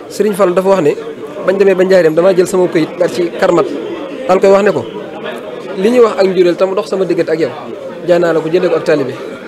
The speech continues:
te li ma ci amaat mu mel ni ak njëkk defaat, defaat naa ko addiyee ba mu jeex tàkk." Kon kooku bëgg gi mu bëggoon sëriñ bi moo tax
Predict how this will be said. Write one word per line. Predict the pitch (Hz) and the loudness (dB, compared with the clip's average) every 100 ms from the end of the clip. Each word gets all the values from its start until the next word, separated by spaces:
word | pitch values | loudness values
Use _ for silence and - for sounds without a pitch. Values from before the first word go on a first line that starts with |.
| - | -4
te | 190 | 0
li | 208 | 4
ma | 233 | 4
ci | 180 | 2
amaat | 196 180 | 2 2
mu | 190 | 2
mel | 220 | 2
ni | 202 | 2
ak | 214 208 | 0 0
njëkk | 175 175 165 | 0 -2 -6
defaat, | 185 190 165 | -2 -2 0
defaat | 202 190 | -2 0
naa | 175 | -2
ko | 160 | -2
addiyee | 151 147 | -2 -2
ba | 143 | -2
mu | 143 | -4
jeex | - | -4
tàkk." | 139 120 - 269 277 262 - | -6 -8 -12 -12 -10 -12 -2
Kon | 190 196 | 0 2
kooku | 208 - - 196 | 0 0 -6 -4
bëgg | 220 196 | -4 -2
gi | |
mu | 247 240 | -4 0
bëggoon | 214 | 0
sëriñ | 170 165 127 | 0 -4 -4
bi | - - - - - | -10 -12 -12 -14 -4
moo | 175 | -2
tax | 175 - | -2 -4